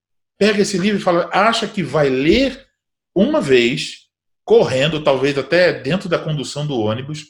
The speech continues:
e você vai conseguir entender a grande obra do reformador João Calvino. Perceba,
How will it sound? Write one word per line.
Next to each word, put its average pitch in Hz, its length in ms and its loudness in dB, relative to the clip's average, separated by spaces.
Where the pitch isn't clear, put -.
e 127 60 -18
você 135 320 -6
vai 110 400 -4
conseguir 120 480 -12
entender 113 600 -10
a 98 100 -6
grande 120 400 -10
obra 101 340 -4
do 101 80 -12
reformador 98 680 -10
João 98 180 -8
Calvino. 85 420 -4
Perceba, 123 680 0